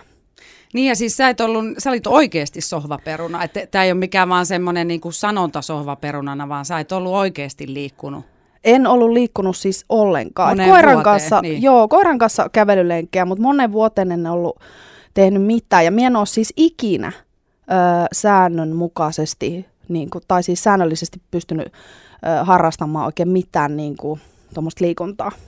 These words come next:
Speaker 2: No, miulla on loppunut siinä aina se inspiraatio. Semmonen motivaatio on loppunut
Speaker 1: Okei.
Speaker 2: sen pienen he-, alkuinnostuksen jälkeen.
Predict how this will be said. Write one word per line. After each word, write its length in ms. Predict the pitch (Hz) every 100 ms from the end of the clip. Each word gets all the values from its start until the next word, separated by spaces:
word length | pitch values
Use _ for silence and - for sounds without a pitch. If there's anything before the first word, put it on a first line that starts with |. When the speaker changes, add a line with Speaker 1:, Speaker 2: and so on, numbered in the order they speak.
| _ _ _ _ - - -
Speaker 2:
No, 260 | 392 349 403 403
miulla 360 | 381 269 285
on 100 | 320
loppunut 400 | 311 285 277 254
siinä 280 | - 247 220
aina 160 | 196 196
se 140 | 208
inspiraatio. 920 | 175 208 175 - 175 135 104 - 208 214 - - - -
Semmonen 280 | - 233 339
motivaatio 680 | 254 - 240 190 180 180 175
on 80 | 165
loppunut 320 | 160 180 170
Speaker 1:
Okei. 40 |
Speaker 2:
sen 180 | - 160
pienen 280 | 170 160 160
he-, 120 | 165 -
alkuinnostuksen 1300 | - 160 170 165 - 165 160 165 - 165 - 170 180
jälkeen. 520 | 123 120 - -